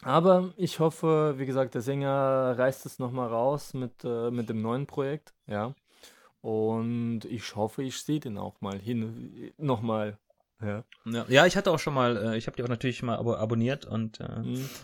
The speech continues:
Speaker 2: mal gelunzt, ob's da irgendwas, äh, zu, äh, schauen gibt. Aber leider momentan nichts, nichts Aktuelles.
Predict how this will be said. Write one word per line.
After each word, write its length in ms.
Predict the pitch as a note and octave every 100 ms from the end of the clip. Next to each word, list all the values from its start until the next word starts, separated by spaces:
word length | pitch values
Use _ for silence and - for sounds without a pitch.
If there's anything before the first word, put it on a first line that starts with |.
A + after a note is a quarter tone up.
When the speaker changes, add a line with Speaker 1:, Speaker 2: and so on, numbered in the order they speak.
| -
Speaker 2:
mal 160 | A2+
gelunzt, 400 | A#2+ A#2 C#3 -
ob's 180 | A2+ G#2+
da 120 | - A2
irgendwas, 560 | A#2 G#2+ G#2+ - - -
äh, 380 | F#2 F#2 F2+ F2+ - _ _ _ _
zu, 380 | - - A#2 A2
äh, 180 | G#2 G#2
schauen 260 | G#2 C3 B2
gibt. 220 | A#2+ - _ _ _ _ _ - -
Aber 220 | A#2 A#2
leider 160 | A2+ A#2
momentan 400 | A2+ A2 A#2 A2
nichts, 340 | A2 - -
nichts 160 | B2 A#2
Aktuelles. 480 | A#2 - B2 C#3+